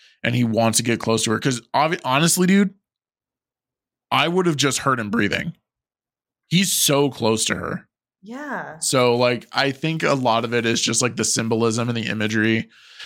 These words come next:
Speaker 1: and we have to, like, believe that, like, you know, he, she, it's just, like, a tense moment or whatever. But the other thing is, like, he is invisible, which means that a chemical reaction is triggering his invisibility abil-, like, skill. And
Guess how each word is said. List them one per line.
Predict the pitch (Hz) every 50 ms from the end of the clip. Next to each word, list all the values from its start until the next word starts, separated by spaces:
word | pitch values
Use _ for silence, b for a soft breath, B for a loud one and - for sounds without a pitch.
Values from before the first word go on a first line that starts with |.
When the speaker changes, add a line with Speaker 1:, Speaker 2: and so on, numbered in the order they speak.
| B
Speaker 1:
and | - 117
we | 120 127
have | 123 139 117 - - - -
to, | - 120 117 113
like, | 110 110 107 104 117
believe | 120 110 107 107 107 110 104
that, | 113 113 107 104
like, | 110 107 101 101 - - - _ _ _ _ _ _ _ _ _ _ _ _ _
you | - 104
know, | 92 87 82
he, | 90 104 104 104 98 92 - - - - - - - - - - -
she, | - - - 120 120 113 113 113 107 - - 113 - - - - 55 50 50 - - 50 50 50 50 50 50 50 50 _ _ _ _ _ _ - - -
it's | 98 117 120 - -
just, | 127 123 123
like, | 120
a | 104 101
tense | - - - 117 110 110
moment | 110 104 139 190 202 107 110
or | 113
whatever. | 117 120 123 127 131
But | 120 113 127
the | 123 - -
other | 127 143 160 160
thing | 156 160 151 147
is, | 135 123 127
like, | 120 104
he | - - - 147 156 - - 151
is | 156 160 156
invisible, | 139 127 117 123 123 120 110 98 95 - -
which | 113 - 123
means | 123 123 120 110
that | 117 110 110
a | 107 98
chemical | - - 143 139 147 - 147 151
reaction | 147 139 123 113 113 113 - - 127 123 120
is | - 110 104 - -
triggering | - - - 135 135 127 127 127 123 123 120
his | 107 - 135 117 120
invisibility | 120 113 101 110 113 110 117 110 104 104 104 113 120 127 127 127
abil-, | 123 131 131 135 - - _
like, | 127 123 123 104 - - _
skill. | - - - - 135 139 147 156 - - _ _ _ B B B B B B B B B B B B B B B _ _ _
And | 143 131 127 123 120 113 -